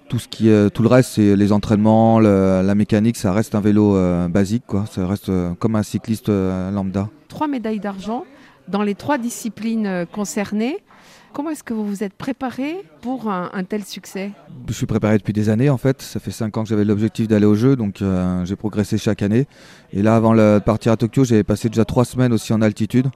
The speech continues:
Speaker 1: justement pour améliorer ma, ma forme et mes performances. Voilà, j'ai travaillé, euh, avec me-, voilà, mes entraîneurs et pour être, euh, au top niveau, euh, le jour, euh, les jours J.
Speaker 2: Et on parle beaucoup du mental dans la compétition.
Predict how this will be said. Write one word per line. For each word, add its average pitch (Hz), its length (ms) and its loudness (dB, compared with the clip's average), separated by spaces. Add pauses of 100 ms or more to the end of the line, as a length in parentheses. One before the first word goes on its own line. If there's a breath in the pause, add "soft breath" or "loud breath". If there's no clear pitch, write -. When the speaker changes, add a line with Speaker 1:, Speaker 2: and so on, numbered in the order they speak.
(380 soft breath)
Speaker 1:
justement 107 380 -4
pour 98 160 -6
améliorer 101 420 0
ma, 92 640 -4 (160)
ma 98 140 -2
forme 110 320 -2
et 95 80 -2
mes 98 80 -4
performances. 98 580 -6 (560 loud breath)
Voilà, 107 320 -2
j'ai 101 140 -4
travaillé, 107 500 0
euh, 98 240 0 (340)
avec 98 280 -6
me-, 90 400 -2
voilà, 92 180 -4
mes 101 160 -6
entraîneurs 98 640 -4
et 92 100 -6
pour 101 280 -4
être, - 180 -6
euh, 92 140 -2
au 101 160 -2
top 117 320 -2
niveau, 113 380 0
euh, 95 220 0 (580 loud breath)
le 107 120 0
jour, 104 240 2
euh, 98 260 0
les 107 140 2
jours 113 200 2
J. 101 280 -6 (320)
Speaker 2:
Et 220 140 -2
on 214 100 -4
parle 254 160 0
beaucoup 254 240 -4
du 233 120 -2
mental 220 720 -4
dans 180 80 -4
la 185 80 -2
compétition. 190 680 -8